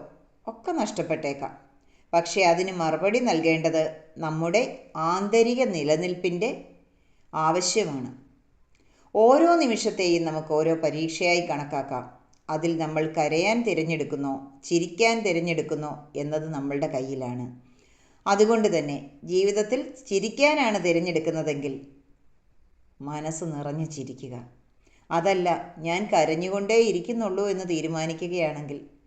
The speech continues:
നിങ്ങളോട് എനിക്കൊന്നേ പറയാനുള്ളൂ, ഈ ജീവിതം ഒന്നേ ഉള്ളൂ, കരഞ്ഞുകൊണ്ടിരിക്കാനുള്ളതല്ല. ചില സാഹചര്യങ്ങളിൽ നമ്മൾ വിജയിക്കും.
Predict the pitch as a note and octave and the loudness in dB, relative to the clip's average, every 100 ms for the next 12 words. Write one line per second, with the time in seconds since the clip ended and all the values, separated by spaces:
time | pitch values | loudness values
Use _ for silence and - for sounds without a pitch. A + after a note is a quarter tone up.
0 | _ _ - D3 D#3 E3 E3+ D3 D3+ C#3+ | _ _ -14 -8 0 0 0 -2 -6 -6
1 | D#3 E3 C#3+ C#3 C#3+ C3+ B2+ B2+ - - | -4 -4 -6 -6 -8 -8 -10 -12 -16 -12
2 | E3 E3+ D#3 C#3 C#3+ D3+ C3 C3+ D3 B2+ | -6 -6 -6 -6 -4 -6 -6 -8 -8 -10
3 | B2+ B2+ - _ _ _ _ _ C#3 B2+ | -12 -14 -20 _ _ _ _ _ -10 -8
4 | B2+ C#3+ D3 C#3 B2 C#3 C3+ B2+ C3 A#2+ | -8 -10 -10 -10 -12 -14 -14 -14 -14 -12
5 | B2 C3 A#2 - _ _ _ _ _ _ | -10 -10 -12 -14 _ _ _ _ _ _
6 | _ _ _ _ _ - G3+ C4+ D#4+ F3+ | _ _ _ _ _ -6 -2 0 2 0
7 | D#3 D3 C#3 C#3 C3+ C3 C3 - - C#3+ | 0 -2 -2 -2 -4 -4 -6 -10 -12 -6
8 | C#3+ C#3 C#3 C#3+ C#3+ C#3+ A3 | -6 -6 -6 -6 -6 -4 -8